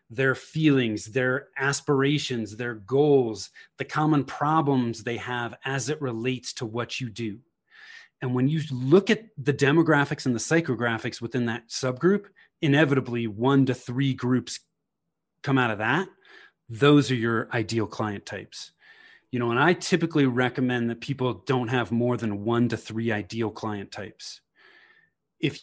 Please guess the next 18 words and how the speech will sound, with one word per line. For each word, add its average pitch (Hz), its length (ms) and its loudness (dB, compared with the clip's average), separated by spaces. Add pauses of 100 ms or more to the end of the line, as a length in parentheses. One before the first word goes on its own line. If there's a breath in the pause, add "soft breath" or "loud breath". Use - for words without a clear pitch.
you 117 100 -4 (340)
try 160 380 2
to 175 100 4
attract 151 480 -2 (120)
more 127 280 0
than 143 180 0
that, 165 280 0
it 143 100 -6
just 139 180 -6
becomes 131 360 -6
too 123 200 -8
broad. 131 460 2
It 156 100 -6
becomes 110 420 -10
too - 260 -6
hard 120 240 -2
to 104 80 -12
focus. 131 720 -2